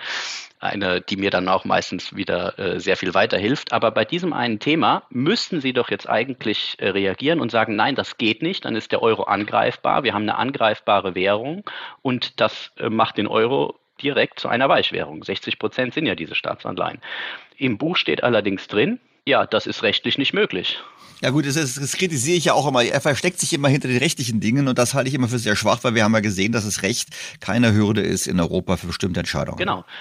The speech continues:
Speaker 1: Und es fehlt wieder dieser Satz, „Na, das geht nicht, die Währung muss besichert sein.“ Also solange wir nicht über diesen Schatten springen und sagen, „Nein, Währungen müssen besichert sein“,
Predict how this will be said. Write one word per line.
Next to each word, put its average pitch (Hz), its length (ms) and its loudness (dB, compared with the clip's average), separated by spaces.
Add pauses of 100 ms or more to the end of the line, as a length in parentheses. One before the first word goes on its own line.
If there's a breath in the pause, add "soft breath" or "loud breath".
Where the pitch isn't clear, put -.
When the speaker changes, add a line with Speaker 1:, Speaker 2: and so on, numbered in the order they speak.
(100)
Speaker 1:
Und 123 160 -8
es - 100 -8
fehlt 160 360 -2
wieder 131 160 0
dieser 101 280 -2
Satz, 113 360 -2
„Na, 120 100 2
das 110 160 -6
geht 98 220 -4
nicht, - 160 -6
die 98 100 -4
Währung 104 220 -2
muss 127 160 -6
besichert 170 420 -4
sein.“ 90 280 -12 (420 loud breath)
Also 147 240 2
solange 143 360 2
wir 196 80 2
nicht 175 280 -2
über 131 160 -2
diesen 120 240 -4
Schatten - 260 0
springen 135 320 -2
und 110 160 -4
sagen, 131 380 2
„Nein, 123 560 -2
Währungen 151 400 0
müssen 196 320 -2
besichert 135 460 -2
sein“, 113 420 -2